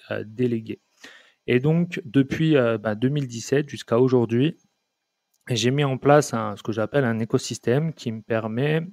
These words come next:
euh, ben, de passer très, très peu de temps à gérer mes locations courte durée. En fait, moi, je, ce que je dis souvent, hein, je, je travaille sur mes locations courte durée et non pas dans mes locations courte durée. Et mon quotidien, au-, aujourd'hui, c'est une petite routine de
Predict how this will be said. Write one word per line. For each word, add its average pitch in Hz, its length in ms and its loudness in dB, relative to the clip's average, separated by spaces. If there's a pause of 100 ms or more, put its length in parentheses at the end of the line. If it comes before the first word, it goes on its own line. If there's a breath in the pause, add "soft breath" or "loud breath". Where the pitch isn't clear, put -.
(180)
euh, 107 360 -4 (480)
ben, 110 220 -6
de 107 420 -6
passer 123 380 -4
très, - 300 -6
très 143 200 -4
peu - 140 0
de - 60 0
temps 135 260 -4
à 110 80 -2
gérer 113 240 -2
mes 127 120 -2
locations 113 380 -4
courte 104 180 -6
durée. 104 260 -4 (720 loud breath)
En - 60 -10
fait, 156 220 2
moi, 143 180 0
je, 113 440 0
ce - 60 -16
que 117 120 -4
je 107 40 -4
dis 113 140 -12
souvent, 147 400 2
hein, 135 100 2
je, 113 300 2
je 117 140 4
travaille 139 560 4
sur 175 440 2
mes 127 160 -4
locations 117 420 -6
courte 117 200 -8
durée 120 280 -2
et - 20 -4
non 117 160 -10
pas 127 180 -2
dans 135 320 0
mes 135 140 -2
locations 113 420 -6
courte 110 220 -8
durée. 110 260 -4 (540 loud breath)
Et 120 80 -2
mon 127 120 -2
quotidien, 131 540 6
au-, 143 300 6
aujourd'hui, 131 580 4
c'est - 100 -8
une 117 60 -4
petite 156 220 -6
routine 156 420 0
de 113 300 0